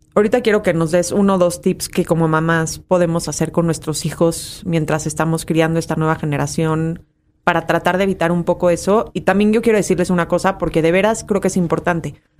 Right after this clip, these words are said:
Sé que en esta etapa de cambios de cuerpo durante el embarazo y el posparto se sienten incómodas y también van a evitar salir en fotos, pero de veras, de veras, de veras, tómense la foto, porque te juro que voltean pa' atrás y se van a dar cuenta que se veían súper bien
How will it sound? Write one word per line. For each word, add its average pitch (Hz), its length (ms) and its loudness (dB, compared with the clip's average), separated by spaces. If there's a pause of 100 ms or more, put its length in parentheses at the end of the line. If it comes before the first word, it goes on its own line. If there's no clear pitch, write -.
(220)
Sé 233 160 2
que 247 60 4
en 254 100 4
esta 240 160 0
etapa 220 300 0
de 202 80 0
cambios 185 280 2
de 175 80 2
cuerpo 175 360 2
durante 165 340 2
el 156 80 0
embarazo 165 420 0
y 196 60 2
el 170 100 -2
posparto 170 520 -2
se 190 100 -4
sienten 185 340 2
incómodas 175 580 0
y 185 100 -2
también 190 340 2
van 226 100 2
a 208 40 2
evitar 175 240 2
salir 180 240 2
en 175 100 2
fotos, 175 320 -2
pero 180 280 2
de 185 120 4
veras, 233 260 2
de 226 100 4
veras, 185 240 2
de 170 100 4
veras, 170 520 0 (480)
tómense 254 440 2
la 165 140 2
foto, 190 360 0
porque 170 220 0
te 185 120 2
juro 247 400 2
que 220 80 0
voltean 208 420 2
pa' 247 80 0
atrás 202 600 0 (300)
y 208 100 0
se - 100 4
van 349 120 2
a - 40 4
dar 370 100 -2
cuenta 277 200 0
que 180 60 -8
se 180 100 2
veían 202 240 2
súper 208 380 2
bien 185 280 2